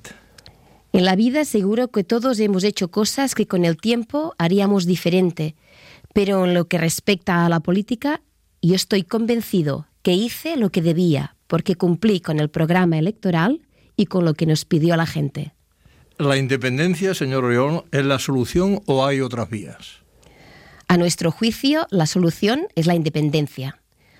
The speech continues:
Speaker 1: Porque después de haber intentado por todas las vías otras opciones y que la única respuesta del Estado haya sido un no rotundo, a nosotros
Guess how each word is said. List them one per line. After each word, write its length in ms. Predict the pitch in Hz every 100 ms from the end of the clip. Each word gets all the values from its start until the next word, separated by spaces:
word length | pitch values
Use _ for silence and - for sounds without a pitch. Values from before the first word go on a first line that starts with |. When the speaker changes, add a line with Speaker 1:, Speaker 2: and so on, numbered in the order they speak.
| _
Speaker 1:
Porque 300 | - 170 175
después 580 | 165 175 - 240 277 262
de 140 | 185 185
haber 180 | 175 214
intentado 680 | 240 - 175 165 185 175
por 220 | 156 - 165
todas 320 | 240 262 208
las 260 | 175 160
vías 380 | 160 185 143 143 -
otras 260 | 226 262
opciones 760 | 226 - - 208 170 123 - - - - -
y 100 | 202
que 120 | 190
la 140 | 175
única 320 | 202 277 -
respuesta 600 | 226 196 - 196 202 -
del 140 | 185 170
Estado 540 | 156 - 170 143 127 - -
haya 240 | 190 220
sido 400 | - 190 151 -
un 280 | 262 254 214
no 140 | 165
rotundo, 580 | 147 147 - 160 185 285 - _ - - - _
a 100 | 202
nosotros 640 | 208 196 277 - 311 339